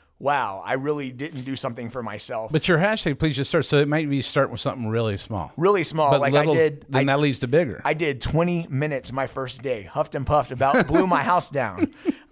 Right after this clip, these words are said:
Speaker 1: My, my, my little
Speaker 2: Is that,
Speaker 1: townhouse
Speaker 2: is that
Speaker 1: down.
Speaker 2: Pete the Puff the Dragon, Magic Dragon? No, no, that's the big, big bad wolf.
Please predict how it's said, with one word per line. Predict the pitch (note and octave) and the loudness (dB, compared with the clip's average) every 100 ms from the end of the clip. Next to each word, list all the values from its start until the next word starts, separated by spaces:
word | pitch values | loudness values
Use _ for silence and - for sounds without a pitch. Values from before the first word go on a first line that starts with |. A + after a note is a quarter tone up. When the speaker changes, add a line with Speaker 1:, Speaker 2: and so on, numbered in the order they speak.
| - G#3+ F3 | -16 -10 -4
Speaker 1:
My, | D3 | -4
my, | D3 C#3 D3 | -2 -6 -6
my | E3 | -6
little | E3 F3 | -4 -2
Speaker 2:
Is | |
that, | F3+ F#3 | 0 0
Speaker 1:
townhouse | D#3+ F#3 A2 | 2 2 2
Speaker 2:
is | B2+ | 0
that | E3 | 0
Speaker 1:
down. | C3+ | 0
Speaker 2:
Pete | E3 F3 - | -2 -2 -2
the | B2+ - - | -4 -4 -2
Puff | C#3+ - | -2 -2
the | B2+ | -2
Dragon, | A2+ B2+ C#3 B2+ - | 0 0 -2 -6 0
Magic | C#3 C3+ B2 | 0 2 0
Dragon? | B2 B2+ C3 | -2 -2 -2
No, | C3 G#2 - - | 0 0 -2 0
no, | C3+ | 2
that's | D#3+ D#3 | 2 0
the | B2+ | -2
big, | A#2+ A2+ - _ - | -2 -2 -12 _ -6
big | B2 A#2+ | -4 -2
bad | A2+ | -2
wolf. | F#2+ F#2 - | -4 -8 -10